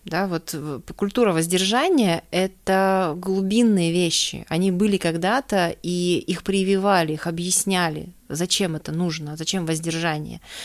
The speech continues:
Что действительно мужчина иной раз сексуальную энергию может направить на другое, на какие-то физические нагрузки, на какое-то преодоление серьезное, в том числе в силу воли это все можно обратить. Но ведь, э, где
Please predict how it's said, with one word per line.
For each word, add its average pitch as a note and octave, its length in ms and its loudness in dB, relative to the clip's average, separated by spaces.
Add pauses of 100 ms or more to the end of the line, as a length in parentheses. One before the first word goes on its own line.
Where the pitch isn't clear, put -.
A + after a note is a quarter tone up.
(200)
Что - 220 -2
действительно F#3 420 0
мужчина F3+ 460 2
иной F3+ 180 2
раз F3 140 0
сексуальную F3+ 440 0
энергию F#3+ 360 0
может F#3+ 260 -2
направить F3+ 560 0
на F3 80 0
другое, G3 600 2 (440)
на D#3 60 -8
какие-то G#3 840 4 (460)
физические G3+ 560 2
нагрузки, F#3+ 680 0
на D#3 200 -4
какое-то G3 640 2
преодоление G3 800 4
серьезное, E3 880 -4
в - 80 -10
том F3 200 -2
числе G3 320 0
в G3 80 -4
силу G3+ 260 2
воли G3 380 4
это E3+ 140 -6
все - 180 -6
можно D#3+ 300 -6
обратить. D#3 400 -6 (440)
Но G3+ 220 2
ведь, F#3+ 440 2
э, F3 300 0
где F#3+ 300 2